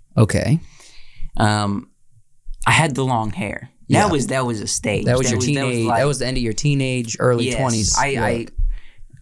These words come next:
Speaker 2: I'm not saying that I won't, like, grow it a little bit out again, but I don't know if I'd ever go, like, long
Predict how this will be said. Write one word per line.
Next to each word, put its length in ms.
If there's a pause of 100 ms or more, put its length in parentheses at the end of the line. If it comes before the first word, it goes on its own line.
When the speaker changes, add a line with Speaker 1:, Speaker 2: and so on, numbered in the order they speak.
Speaker 2:
I'm 140
not 220
saying 280
that 100
I 40
won't, 380
like, 240
grow 200
it 80
a 40
little 260
bit 300
out 240
again, 500
but 140
I 140
don't 200
know 140
if 100
I'd 160
ever 220
go, 240
like, 240
long 560